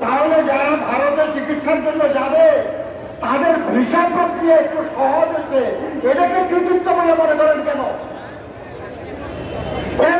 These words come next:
আরো বেশি রোগীকে ভারতে পাঠানোর সুযোগ করে দেন আপনারা।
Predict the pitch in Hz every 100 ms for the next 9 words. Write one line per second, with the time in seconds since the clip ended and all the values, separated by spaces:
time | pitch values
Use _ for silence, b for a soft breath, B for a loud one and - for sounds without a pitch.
0 | 370 359 370 370 339 370 381 359 359 359
1 | 339 311 - - - 247 302 311 302 277
2 | 262 277 285 285 277 262 254 - 247 233
3 | 214 208 - 196 -